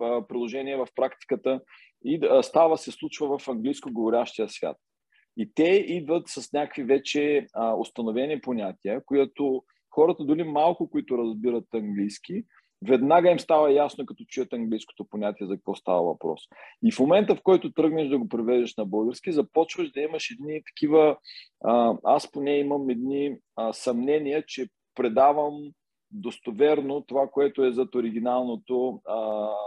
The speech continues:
нали, понятие. И ето, казваш сега продуктивност.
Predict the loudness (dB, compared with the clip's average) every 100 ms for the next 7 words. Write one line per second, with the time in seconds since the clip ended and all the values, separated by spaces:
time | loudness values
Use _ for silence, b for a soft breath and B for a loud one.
0 | -10 -10 -10 -8 -10 -10 -6 -2 -2 -4
1 | -14 _ B B 2 6 6 6 2 -2
2 | 0 0 -6 -8 -12 -6 -4 -2 -4 -6
3 | -6 -4 -6 -4 -8 -10 -10